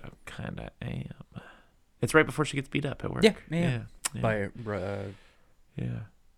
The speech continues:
Speaker 2: Russian mans?
Speaker 1: Yeah.
Speaker 2: Yeah.
Speaker 1: Yeah.
Speaker 2: Sure there's a sequel to this movie?
Speaker 1: I did not know that.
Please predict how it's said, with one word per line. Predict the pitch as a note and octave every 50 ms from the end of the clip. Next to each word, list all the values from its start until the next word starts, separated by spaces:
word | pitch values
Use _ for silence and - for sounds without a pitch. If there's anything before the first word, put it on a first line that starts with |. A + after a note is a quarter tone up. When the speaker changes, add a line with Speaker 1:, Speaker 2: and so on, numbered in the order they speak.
| _ -
Speaker 2:
Russian | - G2 G2 - - - D#3+
mans? | F3 F#3+ F#3+ G#3 B3 C#4 C#4 - - - - - _ _ - - - _ _ _ -
Speaker 1:
Yeah. | - A2+ G#2+ G#2+ G#2+ - - _ - - -
Speaker 2:
Yeah. | C#3+ A#2+ G2+ - - - -
Speaker 1:
Yeah. | A#2 A2+ A2+ G#2+ A2+ - _ _ _ _ _
Speaker 2:
Sure | - F#3+
there's | G#3 F#3+
a | D#3+ C3+
sequel | - - C#3+ - D#3 D#3+
to | E3+ E3
this | D#3+ E3 -
movie? | E3+ E3+ F3+ G3 F#3 - _ _ _ _ _ _ _ _ - _ - - _ _ _ _ _ - _ _ _ _ _ _ - -
Speaker 1:
I | -
did | G2 G2+ G2+
not | F#2+ F#2+ F#2
know | G#2 G#2
that. | G2 G2 F2 C#2+